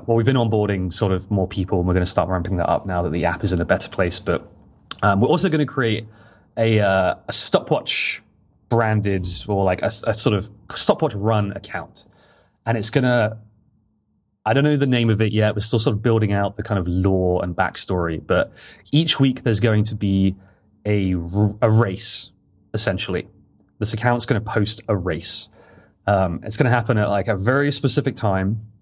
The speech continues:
Um, we'll stream it on stopwatch dot com. So we'll sort of hype it up as almost like a kind of H Q trivia-esque, like, event that happens every Friday night or Saturday night or something like that, like, something that people can,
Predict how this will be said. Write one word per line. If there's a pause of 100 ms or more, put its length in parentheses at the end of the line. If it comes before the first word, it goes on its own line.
(520)
Um, (560)
we'll
stream
it (160)
on
stopwatch
dot
com.
So
we'll
sort
of
hype
it
up
as
almost
like
a (480)
kind
of
H
Q
trivia-esque,
like,
event
that
happens
every
Friday
night
or
Saturday
night
or
something
like
that,
like,
something
that
people
can,